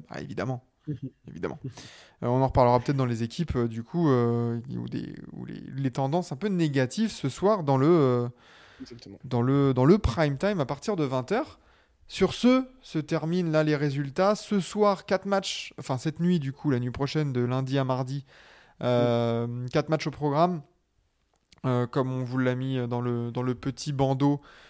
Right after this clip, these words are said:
Speaker 1: que vous voyez en direct à l'écran. Euh, mais si vous êtes en replay avec nous, voilà, on va vous, on va tout vous dire. New York, Boston à une heure et demie.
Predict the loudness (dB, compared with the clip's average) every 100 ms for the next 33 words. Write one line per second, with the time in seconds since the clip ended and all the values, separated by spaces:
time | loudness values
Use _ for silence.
0 | _ _ -8 0 2 2 2 0 -2 -2
1 | -2 -2 -2 -2 -4 -4 -8 _ _ _
2 | -4 -2 0 -2 -4 -6 -6 -6 -6 -8
3 | -8 -8 -8 -8 -6 -6 -6 -8 -6 -8
4 | -8 -8 -8 -8 -4 -4 -4 -2 0 2
5 | 4 4 6 4 4 -2 0 0 2 2
6 | 0 0 0 -2 -4